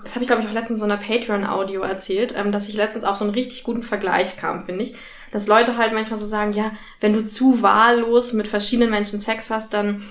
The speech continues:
entheiligt es das halt so und macht es halt so nicht mehr besonders, wenn du dann Sex hast. Und ich vergleiche das jetzt immer so mit, ähm, mit Instrumente spielen, weil ich glaube, da, also niemand würde dir sagen,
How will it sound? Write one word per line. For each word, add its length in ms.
entheiligt 640
es 140
das 180
halt 180
so 180
und 180
macht 180
es 140
halt 120
so 80
nicht 220
mehr 120
besonders, 580
wenn 100
du 60
dann 160
Sex 260
hast. 180
Und 160
ich 100
vergleiche 320
das 140
jetzt 120
immer 240
so 200
mit, 440
ähm, 440
mit 320
Instrumente 800
spielen, 560
weil 140
ich 80
glaube, 400
da, 200
also 240
niemand 440
würde 160
dir 120
sagen, 520